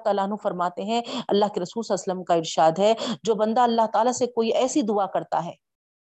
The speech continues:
جس میں نہ گناہ ہو، نہ رشتے ناطے توڑ-، ٹوٹتے ہوں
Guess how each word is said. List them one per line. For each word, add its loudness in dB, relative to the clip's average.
جس -2
میں 4
نہ 4
گناہ 4
ہو، 4
نہ 0
رشتے 2
ناطے 0
توڑ-، 0
ٹوٹتے 0
ہوں -4